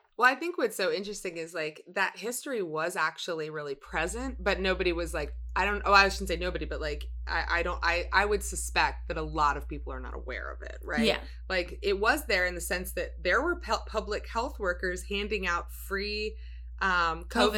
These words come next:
Speaker 1: tests.
Speaker 2: tests. They were inoculating for monkeypox.
Speaker 1: Yeah.
Speaker 2: Like, there was that stuff. And then it did make me very sad.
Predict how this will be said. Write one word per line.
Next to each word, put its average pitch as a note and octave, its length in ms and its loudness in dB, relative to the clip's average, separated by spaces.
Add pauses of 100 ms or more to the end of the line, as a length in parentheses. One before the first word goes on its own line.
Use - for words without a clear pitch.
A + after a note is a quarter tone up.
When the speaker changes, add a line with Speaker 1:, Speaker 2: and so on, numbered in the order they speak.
(140)
Speaker 1:
tests. - 40 -8
Speaker 2:
tests. B3 520 4
They F#3+ 80 2
were G3 140 2
inoculating G3+ 640 2
for A3+ 100 -2
monkeypox. F#3+ 640 0
Speaker 1:
Yeah. G3+ 340 4
Speaker 2:
Like, E2+ 80 -6 (420)
there A#3+ 180 6
was C4+ 240 0
that A#3 180 -2
stuff. F#3+ 400 0
And G3+ 160 2
then G3+ 180 0
it G3 120 -2
did - 200 -8
make G3+ 200 -4
me F#3+ 80 -6
very F#3 220 -6
sad. F3 340 -4